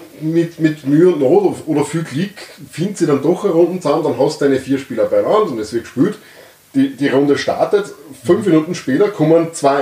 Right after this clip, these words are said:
einer, die ich gar nicht kenne aus dem Haus, mit mir haben gelesen, "Heute ist eine Rollenspielrunde." Ja,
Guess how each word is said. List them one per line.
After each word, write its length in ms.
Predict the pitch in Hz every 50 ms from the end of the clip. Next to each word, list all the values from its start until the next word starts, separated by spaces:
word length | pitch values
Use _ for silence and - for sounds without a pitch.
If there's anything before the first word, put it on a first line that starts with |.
| 135 131
einer, 120 | 156 185
die 240 | 170 156 156 156 156
ich 80 | 151 - - - - _ _ - 143
gar 120 | 160 202
nicht 180 | 240 226 - -
kenne 260 | - 135 147 196 196
aus 100 | 156 135
dem 140 | 143 139 120
Haus, 300 | 113 120 175 214 208 - - - - _ -
mit 180 | 156 156 -
mir 180 | 165 160 170 175
haben 100 | 190 -
gelesen, 360 | - - - 311 - 196 151
"Heute 120 | 147 143
ist 100 | 175 156
eine 80 | 170 160
Rollenspielrunde." 640 | 156 175 202 190 - - - 131 120 107 98 - - - _ _ _ _ _ _ - - - - - 123 151
Ja, 680 | 156 156 160 156 156 147 170 220 226 196 139 - -